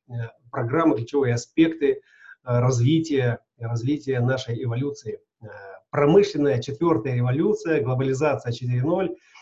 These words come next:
э, это все о объединении, о консолидации, о консолидации, э, энергии, о консолидации интеллекта, о консолидации, э, финансов,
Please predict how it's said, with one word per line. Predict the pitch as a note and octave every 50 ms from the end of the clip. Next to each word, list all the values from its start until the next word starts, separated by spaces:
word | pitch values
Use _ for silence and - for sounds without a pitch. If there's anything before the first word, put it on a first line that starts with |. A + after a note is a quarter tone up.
| - _ _ _
э, | C3+ C3
это | B2+ B2 C#3 D3+ D#3 D3+ A#2+
все | - - D3 C#3+ - -
о | G#3+ A3 G#3+ G#3+ - -
объединении, | E3+ D#3+ - B2+ C3 D3 D#3+ D3+ B2+ C#3+ D3+ C#3+ C3 C3 C#3+ C#3+ C#3+ A#2 A2 G#2 G2+ - - -
о | - F3 E3+
консолидации, | - D#3+ C#3+ C#3+ - - D3 C#3 C#3 C3+ B2 C3+ C3+ B2+ A#2+ - - A2+ A2+
о | A#2+ C3
консолидации, | B2+ C#3+ C#3+ C#3+ D#3 D#3 D#3 D#3+ D#3+ D3+ C3 - C#3+ C3+ C3 C3 B2 - _ D#3
э, | C3+ C3+ C3 - D3+
энергии, | C#3 D3 F3 G#3 G#3 F3 E3 F#3 F3 -
о | - F3 D#3
консолидации | - D3 C#3 B2+ - C#3 C#3 C#3+ D3 C3+ B2+ - - B2+ C3 - -
интеллекта, | D#3 C#3 B2 - D3 C3 C3+ E3 F#3 G3 - - F3+ F3 F3 -
о | F3 E3
консолидации, | - - C#3 B2+ - C#3+ C#3+ C#3 C3+ D3 C#3+ C3+ - - C3 C3 A#2+ A2+ - _ _ _ _ _ _ _ _ _ _ _ -
э, | C3 B2 B2+ B2 A#2+
финансов, | B2 - D3+ C3 - - - G#4+ G#4 - - - - D#3+ - - -